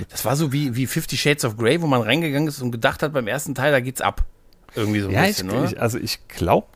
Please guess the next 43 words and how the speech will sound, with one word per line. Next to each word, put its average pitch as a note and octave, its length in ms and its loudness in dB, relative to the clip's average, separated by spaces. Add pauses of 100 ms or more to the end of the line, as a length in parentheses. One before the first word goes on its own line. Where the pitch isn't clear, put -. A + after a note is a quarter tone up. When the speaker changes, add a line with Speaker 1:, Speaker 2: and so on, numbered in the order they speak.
Speaker 2:
damals D#3 560 -2
könnte F#3+ 400 -4
das D3+ 240 -4
so D#3 100 -4
ein D3 100 -2
bisschen D3 320 -6
in B2 200 -6
die C#3 180 -2
Schiene C#3 580 -2
reingelaufen. F#2 540 -4
Also F#2 160 -10
so F#2 60 -6
ein F2+ 80 -8
bisschen A2 260 0
so, F2+ 160 0 (380)
so - 100 -10
ein F#2 60 -10
bisschen F#2 220 -6
Priester - 840 -4
und, - 240 -12
und F2+ 200 -10
Frauen, G#2+ 600 0
nee, - 680 -8
und, - 300 -12
ne, G#2+ 380 0
so F#2+ 140 -2
ein F#2 80 -6
bisschen F#2 200 -6
verrucht F2 320 -10
Speaker 1:
Verrucht, G#2+ 300 2
Speaker 2:
hier. G2+ 240 6
Speaker 1:
ja, F2+ 180 -2
verrucht, F#2+ 400 -6
Speaker 2:
Ja, E2 60 -4
Speaker 1:
ja. F2 160 -2
Speaker 2:
verrucht, F2 500 -4
verrucht, - 540 -10
das E2 180 -8
war E2+ 180 -10
das - 80 -18
Wort. - 220 -10
Nee, F2+ 220 2
aber E2+ 220 0